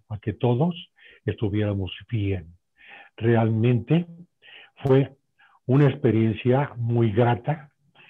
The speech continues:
se puede decir que inolvidable. La experiencia, una experiencia como esta,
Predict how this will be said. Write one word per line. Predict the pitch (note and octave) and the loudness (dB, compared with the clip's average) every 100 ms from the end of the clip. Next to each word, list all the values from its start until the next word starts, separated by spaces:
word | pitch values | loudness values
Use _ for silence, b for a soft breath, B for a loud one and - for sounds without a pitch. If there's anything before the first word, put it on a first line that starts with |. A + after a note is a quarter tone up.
| b b _ _ | b b _ _
se | - | -6
puede | - A#2 | 0 0
decir | G#2 A2 | 0 -4
que | G2+ G#2+ | -4 -4
inolvidable. | G#2 G2+ G#2 A#2 A2+ B2+ E3+ F3 _ _ _ - B B B B - | 0 0 2 2 4 2 0 -6 _ _ _ -20 B B B B 0
La | B2 | 0
experiencia, | G#2 A#2+ A#2 B2 - C#3+ D3 B2 | 2 2 2 2 2 2 2 2
una | B2+ | 2
experiencia | A#2 A2+ G#2+ A2+ | 2 0 0 -2
como | - G#2 A2+ | -2 0 2
esta, | A2 - C#3+ | 0 -2 -4